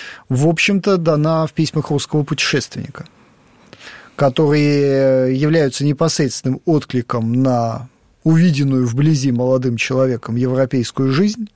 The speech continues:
содержат, э, массу резких оценок как, э, французской революции, так и просветительских идей и их последствий. И, э, в общем,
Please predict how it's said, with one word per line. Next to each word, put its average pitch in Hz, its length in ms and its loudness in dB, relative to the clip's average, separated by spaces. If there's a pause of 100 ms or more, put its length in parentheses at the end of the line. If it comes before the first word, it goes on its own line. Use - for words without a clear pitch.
(420)
содержат, 139 600 0 (160)
э, 131 260 2
массу 147 380 0
резких 139 420 -2
оценок 196 500 0
как, 123 240 -4 (140)
э, 117 420 -2
французской 139 580 -2
революции, 147 500 0
так 156 240 -4
и - 40 -16
просветительских 139 800 -4
идей 131 300 2
и 143 220 0
их 123 160 -2
последствий. 151 800 -2 (680)
И, 156 460 2 (440)
э, 139 360 2 (280)
в 143 200 2
общем, 226 720 2